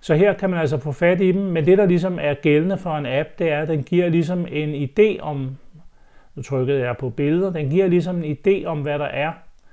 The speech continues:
nede i selve appen på det pågældende tidspunkt. Og det betyder, at man kan godt kalde det for en form for smugkig. Øh, så både vejret og kalenderen, og så de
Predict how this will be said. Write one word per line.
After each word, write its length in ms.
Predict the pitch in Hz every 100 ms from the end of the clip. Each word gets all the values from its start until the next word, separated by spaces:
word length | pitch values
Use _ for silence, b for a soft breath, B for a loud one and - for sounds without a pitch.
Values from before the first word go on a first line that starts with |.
| b b b
nede 280 | 139 139 160
i 80 | 147
selve 520 | - 147 156 151 131
appen 200 | 127 151
på 140 | 151
det 100 | 135
pågældende 500 | 131 123 123 131 127
tidspunkt. 680 | 117 131 110 143 123 - - - _ - b b b b b -
Og 120 | 120
det 100 | 147
betyder, 400 | 156 165 151 143
at 60 |
man 160 | 131 139
kan 120 | 139
godt 200 | 123 127
kalde 180 | 151 131
det 80 | 117
for 160 | 143
en 100 | 120
form 240 | 117 117 117
for 120 | 139
smugkig. 640 | - 139 135 135 160 131 - - - - - 120
Øh, 600 | 131 120 120 120 123 131
så 460 | - 139 123 123 - 139 147 - -
både 320 | 151 165 151
vejret 460 | 143 156 156 175 160
og 140 | 123
kalenderen, 680 | - 143 139 147 156 151 143
og 160 | - 113
så 260 | 147 135 123
de 180 | 147 139